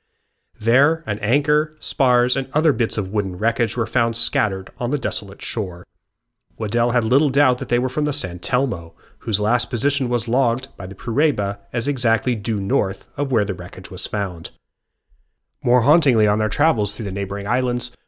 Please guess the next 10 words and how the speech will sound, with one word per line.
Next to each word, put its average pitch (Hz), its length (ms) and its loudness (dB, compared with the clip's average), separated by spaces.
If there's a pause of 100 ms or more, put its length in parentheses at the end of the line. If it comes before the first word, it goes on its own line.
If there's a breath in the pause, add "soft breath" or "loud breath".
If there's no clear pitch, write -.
(100)
Waddell 113 360 0
and 143 80 2
his 135 160 0
men 143 180 0
kept 143 200 -6
finding 151 360 -2
evidence 104 380 0
of 104 80 -10
human 101 300 -4
habitation, 101 680 -6